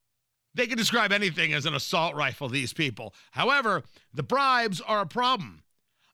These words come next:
Aryan Taherzadeh and Haider Ali taken into custody. Not only were people given rifles,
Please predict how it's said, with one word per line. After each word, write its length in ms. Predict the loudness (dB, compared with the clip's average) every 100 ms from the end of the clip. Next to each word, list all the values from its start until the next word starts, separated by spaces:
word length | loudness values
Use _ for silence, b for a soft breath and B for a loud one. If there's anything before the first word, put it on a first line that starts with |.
| _
Aryan 720 | 2 4 2 2 2 0 -4 -10 _ _ _
Taherzadeh 1000 | -2 0 2 2 0 2 4 4 2 -4 -6 _ _ _ _ _ _ _ _
and 180 | -2 0
Haider 400 | 2 2 2 2
Ali 480 | 2 2 0 -4 -6
taken 400 | -4 -4 -2 -2
into 220 | -4 -4
custody. 600 | -2 -2 -2 -4 -12 -14 _ _ _ _ _ _ _ _ _ _ _ _ _ _ _ _ _ _ _ _ _ _ _ _ _ _ _ _ _ _ _ _ _ _ _ _ _ _ _ _ _ _ _ _
Not 380 | -2 2 4 2
only 280 | 0 0 0
were 140 | 0 0
people 300 | 0 0 -2
given 400 | 0 0 0 -2
rifles, 720 | -2 0 -2 -4 -6 -6 -14